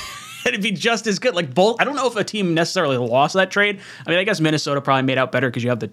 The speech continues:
the, the cheaper contract in Jefferson. But, man, it's gonna be, uh, a world of hurt trying to, trying to contain that dude. Uh, Everaldo drops in, says, "Jets win, they're in first. Jets lose, they're in last."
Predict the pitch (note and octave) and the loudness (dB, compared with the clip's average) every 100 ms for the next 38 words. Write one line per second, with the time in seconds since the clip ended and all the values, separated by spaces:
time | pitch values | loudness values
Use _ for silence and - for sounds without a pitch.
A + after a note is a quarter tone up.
0 | - A#2 _ _ - C3 - D#3 B2 A2+ | -8 -8 _ _ -10 -8 -6 -6 -6 -6
1 | - B2 A#2+ B2 A2+ A2 - - - - | -2 0 0 -2 -4 -6 -18 -20 -20 -4
2 | B2 A2+ B2 A#2+ A#2+ A#2+ A2+ A2 B2+ B2+ | -4 0 -2 -2 -8 -6 -6 -4 -2 -2
3 | B2 - C3 B2 A#2+ A#2 - - - _ | -2 -4 -4 -2 -2 -6 -16 -20 -20 _
4 | B2+ A#2+ A#2+ - B2 A#2 C3+ C3+ B2 - | 0 0 0 0 -2 2 2 2 0 0
5 | C3+ C3 C#3 A#2+ A#2 A2+ _ _ _ _ | -2 0 -2 0 0 -4 _ _ _ _
6 | _ - C3 A#2 _ _ C3 B2 C#3+ C#3 | _ -6 -4 -6 _ _ -6 -4 -4 -2
7 | C3 A2+ - A2+ G2+ - - - _ C#3+ | -2 -2 -4 -6 -6 -14 -20 -20 _ 0
8 | D3+ F3 E3 G3+ C4 - - _ _ - | 2 2 2 2 2 -2 -8 _ _ 0
9 | C3+ C3 C#3+ C3 C3 D#3 C#3+ C#3 B2+ C#3 | 0 0 -6 -4 -4 -2 0 2 0 -4
10 | C3+ A#2+ D#3+ A#3 G3 E3+ A#3 E3+ C#3 D#3 | -8 -4 -2 -2 -6 -4 -2 0 0 -2
11 | - _ - C#3 E3+ F#3+ F#3 - F3+ C3 | -8 _ -2 0 2 0 -2 2 2 2
12 | - - D#3+ - D3 A#3+ A#2+ A2 G#2+ _ | -2 -4 -4 -4 -2 0 0 -2 -6 _
13 | _ _ - C3 C3+ C#3 C#3 C3+ B2+ G2 | _ _ -4 0 2 2 2 0 0 -6
14 | - | -12